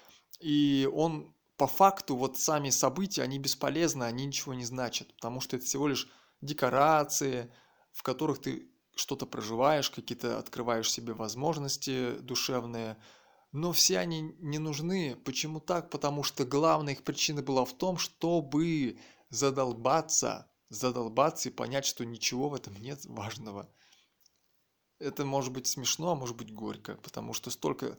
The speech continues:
крови пролито, грубо говоря, э, страданий ис-, испытано ради того, чтобы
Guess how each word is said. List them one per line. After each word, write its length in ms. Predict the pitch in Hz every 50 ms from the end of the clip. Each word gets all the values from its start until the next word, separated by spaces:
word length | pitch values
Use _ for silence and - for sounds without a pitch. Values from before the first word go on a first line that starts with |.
| - - - _ _ _ _ _
крови 320 | - 147 151 180 180 175
пролито, 500 | 175 - 160 170 160 156 156 - 147 139
грубо 280 | 131 - 147 143 139 127
говоря, 500 | 131 135 131 135 131 131 131 123 120 - - - - - - - _ _ _ _
э, 520 | 123 117 120 117 120 117 113 117 113 117 117 117
страданий 760 | - - - 143 127 120 127 143 156 165 160 151 143 143 139 -
ис-, 280 | 151 135 - - - - _ _ _ _ -
испытано 640 | 147 - - - - 147 135 131 135 127 123 123 123
ради 200 | 127 123 123 123
того, 300 | 120 135 135 160 202 220
чтобы 420 | - - 175 147 147 139 127 -